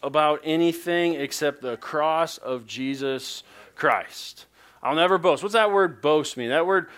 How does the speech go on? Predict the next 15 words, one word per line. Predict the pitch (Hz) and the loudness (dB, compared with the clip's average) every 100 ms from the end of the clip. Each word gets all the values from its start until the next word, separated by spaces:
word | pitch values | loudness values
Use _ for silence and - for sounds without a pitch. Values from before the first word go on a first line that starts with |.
| - | -2
boast | 160 185 - | 4 4 4
means | 165 160 156 | 0 0 0
to | 156 | -6
be, | 143 165 160 156 | -2 0 2 2
uh, | 147 147 143 | 2 2 2
full | - 156 | 0 -2
of | - | -2
pride. | - 170 165 170 165 160 - - - | 0 2 4 4 4 0 -6 -16 0
Uh, | 139 139 135 131 131 | 4 6 6 4 0
the, | 139 151 143 131 | 0 0 0 -2
it | 147 | 0
means | 156 151 | 0 0
to | |
be | 143 143 | -2 -2
maybe | 139 151 143 | 0 -2 -4